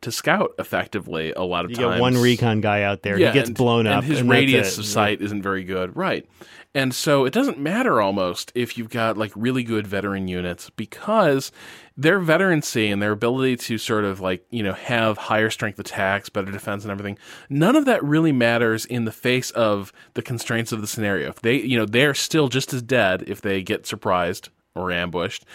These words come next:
Speaker 1: They are still just as doomed if they attack a strong position from the wrong angle. There's one hex that you can actually attack from, and the rest
Speaker 2: Right,
Speaker 1: you're doomed.
Speaker 2: right.
Speaker 1: So I, I kinda feel like that, that ends up undercutting it. Um,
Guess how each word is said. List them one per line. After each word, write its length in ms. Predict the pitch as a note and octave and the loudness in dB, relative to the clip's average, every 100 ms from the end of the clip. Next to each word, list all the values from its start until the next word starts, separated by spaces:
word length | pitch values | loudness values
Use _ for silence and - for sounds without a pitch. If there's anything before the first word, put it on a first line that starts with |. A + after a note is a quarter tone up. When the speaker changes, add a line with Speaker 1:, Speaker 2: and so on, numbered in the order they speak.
| - - | -20 -6
Speaker 1:
They 100 | A#2 | 0
are 100 | G#2 | 0
still 560 | F#2+ - C#3 C3 B2 A#2 | 0 -2 2 2 2 0
just 280 | A2 A#2+ - | -2 -4 -6
as 100 | G#2 | -4
doomed 360 | A2+ A#2 A2+ | 0 0 0
if 80 | G#2 | -2
they 120 | G#2+ | -4
attack 480 | F#2+ - G#2 G2+ - - | -4 -4 -2 -2 -4 -8
a 80 | G2+ | -8
strong 340 | - G2 G2+ | -4 -2 -2
position 460 | G#2+ F#2 G2 A2+ G2 | -6 -6 -6 -8 -6
from 240 | G#2 G2 | -6 -4
the 200 | G2 F#2+ - - - | -4 -6 -8 -20 -10
wrong 400 | F#2 G#2+ A#2 A2 | 0 2 2 2
angle. 380 | A2 A2+ F#2 F#2 | 2 2 0 -2
There's 160 | G#2 | -4
one 260 | F#2+ F#2 A2+ | -4 -2 -2
hex 440 | A2+ A#2 A2+ - | 0 0 0 -6
that 100 | A#2 | -4
you 100 | G#2+ | -4
can 100 | A2+ | -4
actually 260 | G#2+ A2 A#2 | -4 -4 -4
attack 320 | A#2 A2+ A2 | 0 0 0
from, 200 | - G2+ | -2 -4
and 80 | G#2 | -2
the 40 | G#2 | 0
rest 180 | G2+ F#2+ | 2 2
Speaker 2:
Right, 40 | |
Speaker 1:
you're 100 | G2+ | -2
doomed. 180 | G#2 F#2+ F#2+ | -2 -2 -2
Speaker 2:
right. 80 | - - - - - | -6 -16 -20 -20 -12
Speaker 1:
So 280 | - F#3 D3 | 0 4 4
I, 260 | C#3 B2+ | 2 2
I 40 | D3+ | 0
kinda 260 | F3 G#3+ B3 | 2 0 0
feel 160 | G#3+ | 2
like 240 | E3 C#3 - | 0 0 -8
that, 520 | A#2+ C#3+ D3 D3+ B2+ | -14 -2 2 2 2
that 180 | C#3 F3 | 2 4
ends 160 | F#3 D3 | 2 2
up 180 | B2+ - | 0 0
undercutting 640 | B2 A#2+ - - B3 F3+ | 0 0 -2 -2 0 2
it. 260 | G2+ F2 - - - - - | 2 0 -4 -20 -20 -20 -6
Um, 420 | A2+ A2 G#2+ G#2 | 0 2 2 0